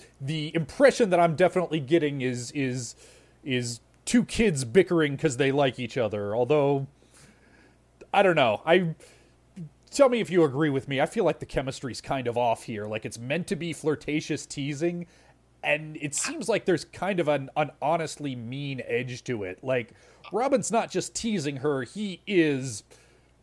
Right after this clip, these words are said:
talking down to her in a way that I don't think <laughs> works for, for the sort of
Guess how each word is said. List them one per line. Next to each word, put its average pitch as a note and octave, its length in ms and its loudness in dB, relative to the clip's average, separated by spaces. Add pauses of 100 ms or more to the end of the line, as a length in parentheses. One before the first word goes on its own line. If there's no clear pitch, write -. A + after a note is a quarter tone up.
(160)
talking E3+ 480 0
down B2+ 380 0
to B2+ 100 -4
her G#2+ 260 -4
in G#2 60 -6
a A2+ 60 -2
way B2+ 200 0
that A#2 140 2
I A#2 80 0
don't D3 300 0
think B2+ 340 -2 (220)
<laughs> F#3 140 -2
works C#3 520 -2
for, - 180 -8 (320)
for A#2+ 140 -2
the A#2+ 100 -2
sort B2 240 -2
of A2 140 -8